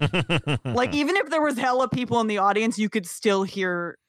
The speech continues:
Speaker 2: M J F
Speaker 1: Yeah.
Speaker 2: laughing, and same thing with me and probably Josh Ketch.
Speaker 1: Uh, I be-,
Speaker 2: <laughs>
Speaker 1: I,
Speaker 2: So
Speaker 1: I believe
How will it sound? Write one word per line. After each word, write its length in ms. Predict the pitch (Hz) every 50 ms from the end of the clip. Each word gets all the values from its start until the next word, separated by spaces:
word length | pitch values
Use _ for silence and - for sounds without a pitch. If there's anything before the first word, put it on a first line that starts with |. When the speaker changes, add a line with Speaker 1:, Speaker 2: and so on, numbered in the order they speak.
| _
Speaker 2:
M 200 | - 196 190 196
J 200 | 180 185 190 185
F 140 | 180 180 175 -
Speaker 1:
Yeah. 60 | 180
Speaker 2:
laughing, 500 | 165 156 160 135 165 208 208 214 226 - _
and 260 | - 214 208 202 214 208
same 240 | - 233 214 208
thing 140 | 226 208 196
with 160 | 190 190 -
me 220 | 208 190 180 180 180
and 100 | 175 190
probably 380 | - 208 180 180 180 165 175 170
Josh 300 | 151 185 165 160 160 -
Ketch. 400 | - - - - - - - - - - - - - - _ _ _ _ _ _ _ _ -
Speaker 1:
Uh, 180 | 107 110 107 - -
I 80 | 117
be-, 240 | 120 - 277 123 - -
Speaker 2:
<laughs> 40 | -
Speaker 1:
I, 180 | 202 120 131
Speaker 2:
So 500 | 131 285 - 277 - 220 233 233 254 226 - -
Speaker 1:
I 140 | 113 127
believe 760 | 131 117 127 123 120 120 131 135 143 147 147 143 139 131 120